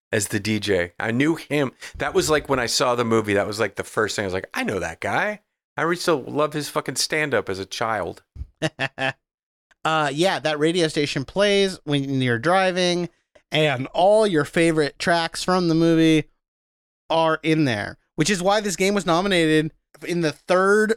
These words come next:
Speaker 2: British Academy Game Awards for Best Soundtrack,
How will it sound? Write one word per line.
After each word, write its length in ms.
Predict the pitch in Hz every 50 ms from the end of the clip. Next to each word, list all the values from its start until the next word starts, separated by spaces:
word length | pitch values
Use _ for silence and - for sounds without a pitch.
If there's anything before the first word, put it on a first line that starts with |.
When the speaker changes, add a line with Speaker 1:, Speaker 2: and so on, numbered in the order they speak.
| -
Speaker 2:
British 500 | 170 147 123 156 165 170 180 180 170 - - -
Academy 500 | 151 - - 151 147 156 151 156 151 135
Game 440 | 120 135 135 139 143 151 156 151 139
Awards 540 | 123 120 117 120 117 117 113 113 113 113 -
for 120 | - 127
Best 320 | 107 123 123 131 - -
Soundtrack, 540 | 135 123 123 131 131 - 113 101 92 92 104